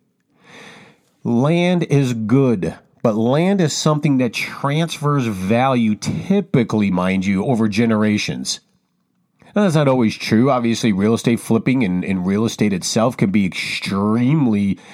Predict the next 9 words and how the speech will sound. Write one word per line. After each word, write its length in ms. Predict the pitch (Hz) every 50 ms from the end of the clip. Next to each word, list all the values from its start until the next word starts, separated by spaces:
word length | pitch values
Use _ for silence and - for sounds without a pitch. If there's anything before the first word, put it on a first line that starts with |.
| - - - - - -
uh, 340 | 101 104 95 92 90 87 80 - - -
you 100 | 147 120
know, 80 | 101
wealth 420 | 95 95 98 104 113 117 127 104 98
driven. 540 | 92 104 117 135 147 110 104 113 131 131 - _ _ _ _ _ _ _ _ _ _ _ _ _ _ _ _ _ _ _ _ _ _ _
But 160 | - 127 113
there 200 | 107 127 127 131 131
is 100 | 123 -
consequences 960 | - - 151 151 175 185 - - 139 - 123 107 104 - 107 104 110 107 -